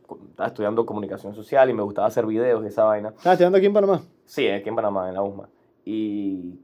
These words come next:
Speaker 1: cuando publiqué la vaina en YouTube, que era para mis frenes, o sea, era que para subirlo y tener un link para mandar,
Speaker 2: <laughs>
Speaker 1: para dejar de que, "Uy, vengan a mi casa a ver el video", porque era de que, "Hey, vengan todos a mi casa y vean este video", era como que, "Ya, <laughs> vamos a publicarlo para que la gente lo vea en su casa".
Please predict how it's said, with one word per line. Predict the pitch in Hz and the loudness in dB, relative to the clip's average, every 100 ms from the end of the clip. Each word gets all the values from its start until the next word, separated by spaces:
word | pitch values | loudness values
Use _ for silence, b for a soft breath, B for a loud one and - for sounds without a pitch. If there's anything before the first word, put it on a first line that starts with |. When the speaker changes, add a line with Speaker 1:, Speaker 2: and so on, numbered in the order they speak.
| _ | _
Speaker 1:
cuando | 110 113 110 107 107 104 101 101 101 | -4 2 2 0 -4 -6 -4 -4 -2
publiqué | 110 104 101 113 | -6 -6 -4 2
la | 120 | 4
vaina | 123 131 | 4 2
en | 139 | -4
YouTube, | 117 113 | -8 -6
que | 120 | 0
era | 131 117 | 0 2
para | 107 | -4
mis | 95 | 0
frenes, | 185 151 - | 0 2 -2
o | |
sea, | - 110 | -4 -2
era | 165 | -2
que | - | -4
para | 113 | -10
subirlo | 104 107 139 | -6 -4 -4
y | 120 | -2
tener | 110 | -2
un | 120 | -2
link | 131 139 | -2 0
para | 151 117 | 2 2
mandar, | 101 123 113 - 180 | 6 8 6 4 -2
Speaker 2:
<laughs> | 151 139 123 - - | -2 -2 -6 -10 2
Speaker 1:
para | 123 120 | 6 8
dejar | 113 180 | 8 6
de | |
que, | 190 | 8
"Uy, | 254 196 | 6 6
vengan | 208 254 | 4 4
a | 254 | 2
mi | |
casa | 208 226 240 | 4 4 4
a | 175 | 2
ver | 196 | 2
el | |
video", | 190 202 135 120 | 2 4 4 4
porque | 120 | 6
era | 151 | 8
de | 208 | 8
que, | 156 | 6
"Hey, | 156 202 | 4 4
vengan | 196 247 240 | 2 2 0
todos | 247 269 214 | 0 -2 -2
a | |
mi | 135 | -2
casa | 170 - 196 180 | 0 0 2 4
y | 147 | 6
vean | 170 196 | 6 6
este | 151 151 | 4 4
video", | 135 151 | 6 6
era | 185 | 6
como | - | 4
que, | 120 110 | 4 2
"Ya, | - 120 139 | 2 2 2
<laughs> | |
vamos | 139 120 160 | 0 4 4
a | 147 143 | 6 6
publicarlo | 117 113 107 120 127 | 4 0 2 2 4
para | 107 | 2
que | 101 | 0
la | |
gente | 113 123 | -2 0
lo | |
vea | 120 | 0
en | 139 | 0
su | 110 | 2
casa". | 147 110 95 | 2 2 -2